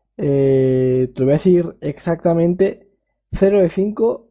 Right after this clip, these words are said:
con tres strikeouts, cero de cuatro y cero de cuatro, eh, lo cual es una barbaridad. Y hoy, eh, pues tampoco,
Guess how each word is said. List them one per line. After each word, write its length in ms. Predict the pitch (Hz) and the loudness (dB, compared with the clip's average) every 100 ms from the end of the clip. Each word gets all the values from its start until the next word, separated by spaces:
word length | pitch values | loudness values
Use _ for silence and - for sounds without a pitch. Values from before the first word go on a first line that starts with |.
| _ | _
con 540 | 160 147 143 143 - | -4 0 0 -4 -8
tres 200 | - 170 | -4 -2
strikeouts, 880 | 185 156 160 160 175 190 208 - - - | 0 -2 0 0 2 2 0 -4 -20 -10
cero 280 | - 185 | -2 0
de 80 | 165 | 0
cuatro 280 | 165 165 180 | 0 -2 0
y 60 | 170 | -2
cero 240 | 170 160 | 0 0
de 100 | 139 | 0
cuatro, 520 | 120 143 156 175 - - - - - _ - _ _ _ _ | 0 0 0 -2 -4 -12 -20 -20 -20 _ -20 _ _ _ _
eh, 260 | - 143 135 | -8 -4 0
lo 160 | 131 127 | 0 2
cual 160 | 151 | 0
es 80 | 156 | 0
una 100 | 175 | 0
barbaridad. 560 | 151 147 143 143 170 190 | 2 2 2 2 0 0
Y 120 | 156 151 | -2 0
hoy, 260 | 180 - _ - - - - - | 0 -4 _ -20 -20 -20 -16 -10
eh, 640 | 135 135 131 131 131 131 123 | -4 -2 0 0 0 -2 -2
pues 300 | 135 127 127 | 0 0 0
tampoco, 1200 | - 127 156 175 220 226 185 156 139 135 120 - | -4 -4 -4 2 2 2 0 0 -2 -2 -2 -6